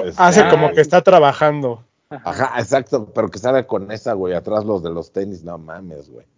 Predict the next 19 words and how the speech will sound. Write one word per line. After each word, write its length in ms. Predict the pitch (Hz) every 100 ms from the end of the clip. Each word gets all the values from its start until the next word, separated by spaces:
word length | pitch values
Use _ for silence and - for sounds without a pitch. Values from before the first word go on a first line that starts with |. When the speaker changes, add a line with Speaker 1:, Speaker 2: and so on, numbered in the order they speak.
| _ _ _ _ _ _ _
Speaker 3:
No, 420 | 196 180 135 110 -
papu, 280 | 110 _
nos 180 | 120 113
vamos 260 | 120 135 -
al 140 | 110
cielo. 540 | - 120 113 160 143 _ _ _ _ _ -
Speaker 1:
Sí, 220 | 110 92
no, 220 | 87 87
una 520 | 87 87 87 87 78 -
Speaker 3:
No, 300 | - - 127
Speaker 1:
caqueta, 680 | 110 92 - 98 143 143 123
Speaker 3:
no, 40 | 82
Speaker 1:
güey. 200 | 80 78 _ _ _ _ -
Hasta 160 | 87
Speaker 3:
pobre 180 | 151 170
de 60 | 151
mi 60 |
Speaker 1:
dos. 160 | 113 120
Speaker 3:
próstata, 680 | 143 156 160 151 - 135